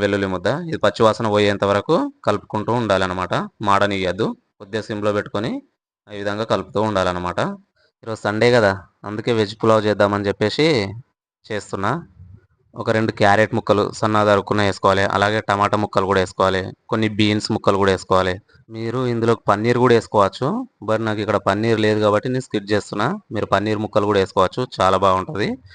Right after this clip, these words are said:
అలాగే ఇప్పుడు కొన్ని ఆలుగడ్డ ముక్కలు కూడా వేసేసుకుందాం. ఇవి బాగా నూనెలో ఫ్రై కావాలి. అలాగే సన్నగా తరిగిన కొత్తిమీర మరియు పుదీనా కూడా వేసేసుకుందాము. వేసేసుకొని బాగా కలపాలి. అలాగే గరం మసాలా కూడా వేసేసుకుందాము కొద్దిగా,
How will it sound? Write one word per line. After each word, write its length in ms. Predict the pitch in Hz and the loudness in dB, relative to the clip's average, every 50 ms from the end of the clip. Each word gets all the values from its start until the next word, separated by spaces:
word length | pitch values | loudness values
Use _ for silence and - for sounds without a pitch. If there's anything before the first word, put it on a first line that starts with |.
| - - - _ _ _ 101 | -20 -20 -20 _ _ _ -8
అలాగే 260 | 101 101 104 104 107 104 101 | -6 -4 -4 -2 -2 -4 -2
ఇప్పుడు 180 | 104 113 123 139 - | -4 -4 -6 -4 -6
కొన్ని 200 | 107 107 120 156 226 277 262 - - _ _ - 98 | -8 -6 -6 -6 -6 -8 -10 -14 -20 _ _ -8 -6
ఆలుగడ్డ 260 | 101 101 104 104 - 101 | -4 -2 -2 -2 -2 -2
ముక్కలు 220 | 101 95 - 98 95 | -2 -4 -2 -2 -2
కూడా 100 | 98 95 90 | 0 -2 -2
వేసేసుకుందాం. 500 | - - 87 - - 95 92 101 131 202 226 - _ - - - - - _ _ - | -4 -4 -6 -6 -8 -4 -2 -2 -2 -2 -6 -10 _ -20 -20 -20 -20 -20 _ _ -20
ఇవి 80 | 107 98 95 | -14 -10 -6
బాగా 200 | 95 98 104 110 110 110 | -2 0 0 0 0 0
నూనెలో 300 | 107 104 104 101 104 123 151 233 226 - | 0 0 0 2 2 2 2 2 -2 0
ఫ్రై 120 | - 107 101 101 98 | 0 2 2 4 4
కావాలి. 340 | 95 90 87 90 90 110 143 214 240 - _ _ _ - - - - - - 110 | 2 2 2 2 2 0 -2 -4 -6 -10 _ _ _ -20 -20 -20 -12 -4 0 2
అలాగే 260 | 107 110 113 113 127 131 - | 4 4 4 4 2 2 2
సన్నగా 300 | 117 110 113 117 131 135 117 | 0 2 4 4 4 6 6
తరిగిన 220 | 110 110 113 113 113 - | 6 6 4 2 2 2
కొత్తిమీర 380 | 113 104 - 120 117 117 113 120 147 - 254 262 - - - 120 | 0 0 2 2 2 4 6 6 4 4 2 -4 -8 -6 -2 2
మరియు 160 | 113 120 123 - - | 4 4 4 4 2
పుదీనా 260 | 113 110 113 117 117 107 | 2 2 4 4 4 4
కూడా 100 | 113 107 104 | 4 4 4
వేసేసుకుందాము. 560 | 95 - 101 90 - 98 92 92 92 98 123 156 170 113 | 2 0 -2 -2 -4 -4 0 0 0 2 0 0 0 -2
వేసేసుకొని 420 | 104 107 113 104 - 123 120 117 101 | 0 -2 -2 0 0 0 2 4 4
బాగా 160 | 98 98 101 98 - | 6 6 4 4 2
కలపాలి. 400 | 101 98 - 101 95 95 110 165 247 262 - _ _ _ _ _ _ _ _ _ _ _ _ - 110 | 0 0 2 0 0 2 2 0 -2 -6 -10 _ _ _ _ _ _ _ _ _ _ _ _ -12 -6
అలాగే 320 | 107 110 113 113 123 139 208 196 190 - - - 113 110 | -4 -2 -2 -2 -2 -4 -4 -6 -8 -8 -10 -4 0 2
గరం 180 | 107 107 113 117 | 2 4 4 4
మసాలా 240 | 117 110 - 117 113 113 | 2 2 4 2 2 4
కూడా 120 | 110 110 107 | 2 2 0
వేసేసుకుందాము 600 | 101 - 104 92 - - 98 95 95 92 107 131 214 269 285 - _ _ _ _ _ _ - | 0 -2 -4 -6 -6 -6 -2 0 0 0 0 0 -2 -4 -6 -10 _ _ _ _ _ _ -18
కొద్దిగా, 300 | 107 95 101 98 98 123 | -12 -8 -6 -6 -4 -6